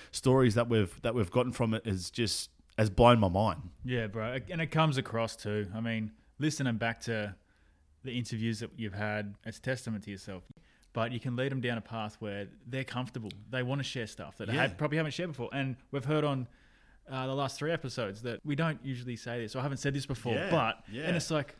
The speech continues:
Speaker 2: man, that's so cool. That's, that's
Speaker 1: Yeah,
Speaker 2: you
Speaker 1: yeah.
Speaker 2: speaking to these peoples,
Speaker 1: Yeah.
Speaker 2: person to person, not going, "Oh, you're a, you run this sa-, uh, sick business, or you run these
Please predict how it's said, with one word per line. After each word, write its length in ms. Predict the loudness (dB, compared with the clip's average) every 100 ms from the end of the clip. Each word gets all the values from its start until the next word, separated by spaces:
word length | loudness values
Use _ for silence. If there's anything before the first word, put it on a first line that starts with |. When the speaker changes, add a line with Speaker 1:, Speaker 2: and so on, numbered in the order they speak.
| -14
Speaker 2:
man, 220 | -2 0 2
that's 140 | 0
so 220 | 0 0
cool. 300 | 0 2 2
That's, 240 | 4 0 2
that's 260 | 0 0 2
Speaker 1:
Yeah, 80 |
Speaker 2:
you 300 | 4 4 4 0
Speaker 1:
yeah. 320 | 0 2 2
Speaker 2:
speaking 260 | 2 0 -2
to 80 |
these 160 | -2 -4
peoples, 560 | -4 -6 -6 -8 -10 -14 -4
Speaker 1:
Yeah. 300 | -2 0 0
Speaker 2:
person 320 | 4 4 2
to 60 |
person, 400 | 0 2 2 0
not 160 | -4 -2
going, 220 | -2 -4 -6 -14 _
"Oh, 120 | -2 0
you're 240 | 2 2 2
a, 60 | 0 -4 -20 -10
you 120 | -2 0
run 160 | 2
this 140 | 0 -2
sa-, 200 | -2 -4
uh, 220 | -2 -4
sick 280 | -4 -4 -4
business, 400 | -4 -2 -4 -4
or 100 | -4
you 140 | -4
run 160 | -4 -2
these 180 | -2